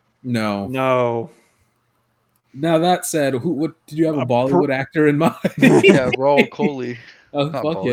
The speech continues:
Speaker 3: Bollywood,
Speaker 1: dude.
Speaker 3: but he does small town Southern accent really well.
Speaker 1: No, Parul, this is a, this is a, this
Speaker 2: He's
Speaker 1: is a
Speaker 2: not allowed
Speaker 1: white
Speaker 2: there now. <laughs>
Speaker 1: endeavor.
Speaker 2: Like
Speaker 1: This was, this is, this is all,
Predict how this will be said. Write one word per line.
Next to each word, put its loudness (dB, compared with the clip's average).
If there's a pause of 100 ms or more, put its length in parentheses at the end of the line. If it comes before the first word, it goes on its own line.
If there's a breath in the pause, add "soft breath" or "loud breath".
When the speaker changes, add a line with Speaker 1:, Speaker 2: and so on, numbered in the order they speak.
Speaker 3:
Bollywood, -8
Speaker 1:
dude. -6 (680 soft breath)
Speaker 3:
but -14 (380)
he -10
does -2
small -6
town -6
Southern -8
accent -10
really -14
well. -6
Speaker 1:
No, 0 (100)
Parul, -2
this -4
is -8
a, -6
this -6
is -10
a, -4 (500 soft breath)
this -6
Speaker 2:
He's 2
Speaker 1:
is 2
a 4
Speaker 2:
not 8
allowed 6
Speaker 1:
white 4
Speaker 2:
there 4
now. 2
<laughs> -2
Speaker 1:
endeavor. -4
Speaker 2:
Like 0
Speaker 1:
This -10
was, -8 (840)
this -6
is, -8 (400)
this -12
is -14
all, -6